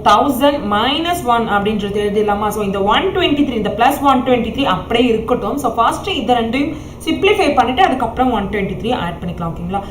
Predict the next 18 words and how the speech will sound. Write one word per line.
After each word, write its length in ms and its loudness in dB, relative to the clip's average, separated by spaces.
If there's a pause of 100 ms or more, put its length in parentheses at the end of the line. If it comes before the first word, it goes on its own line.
(120)
So, 160 -4
இப்போ 420 0
இந்த 300 0
ஒன் 460 0
டூ 260 -2
த்ரீ, 340 -6
so, 220 -4
இப்போ 220 -2
நமக்கு 460 -2 (800)
ஸ்கூல் 320 -4
டேஸ்லேயே 380 4
படிச்சிருப்போம். 380 -2
So, 160 -2
இந்த 120 -2
மாதிரி 300 0
நமக்கு 320 0
ப்ராக்கெட்ல 580 0
வந்ததுன்னா, 380 -2